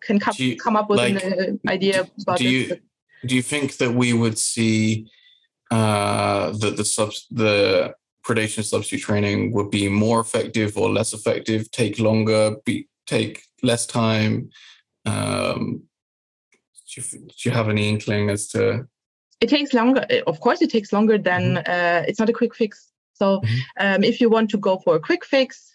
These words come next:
Speaker 2: Mm-hmm.
Speaker 1: it's not <laughs> banned in your country. Pff, I cannot
Speaker 2: Mm-hmm.
Speaker 1: keep you from using an e-collar. It is, of course, if it's
Speaker 2: Yeah.
Speaker 1: done correctly, a
Speaker 2: Mm-hmm.
Speaker 1: quicker fix than positive
Speaker 2: Mm-hmm.
Speaker 1: training.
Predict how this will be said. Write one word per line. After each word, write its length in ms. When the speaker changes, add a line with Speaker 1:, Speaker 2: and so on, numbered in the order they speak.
Speaker 2:
Mm-hmm. 240
Speaker 1:
it's 140
not 160
<laughs> 40
banned 240
in 120
your 160
country. 580
Pff, 400
I 120
cannot 320
Speaker 2:
Mm-hmm. 140
Speaker 1:
keep 280
you 120
from 240
using 360
an 100
e-collar. 420
It 280
is, 200
of 180
course, 380
if 140
it's 160
Speaker 2:
Yeah. 120
Speaker 1:
done 100
correctly, 600
a 120
Speaker 2:
Mm-hmm. 80
Speaker 1:
quicker 380
fix 320
than 200
positive 400
Speaker 2:
Mm-hmm. 80
Speaker 1:
training. 440